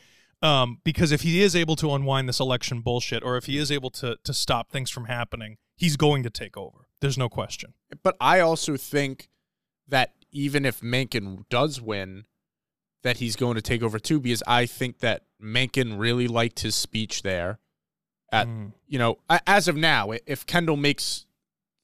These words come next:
Speaker 2: him look bad, but as of now, I think the American C E O in that phone call that Matsson and him had said, "Yeah, I agree to the American C E O, but it's Kendall, not Shiv."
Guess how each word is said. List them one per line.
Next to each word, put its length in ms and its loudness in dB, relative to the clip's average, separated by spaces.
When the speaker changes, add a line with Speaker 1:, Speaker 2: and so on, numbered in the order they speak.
Speaker 2:
him 240 0
look 280 4
bad, 340 4
but 120 -2
as 240 4
of 100 -4
now, 240 4
I 120 4
think 260 -6
the 100 -2
American 440 0
C 380 -2
E 40 4
O 180 4
in 80 -6
that 180 0
phone 300 -2
call 220 2
that 140 -6
Matsson 420 -2
and 160 -12
him 160 -4
had 320 0
said, 280 -4
"Yeah, 360 4
I 160 2
agree 300 2
to 100 0
the 60 -2
American 340 -4
C 300 -4
E 40 4
O, 120 2
but 120 -10
it's 140 -10
Kendall, 400 -4
not 240 -16
Shiv." 380 -12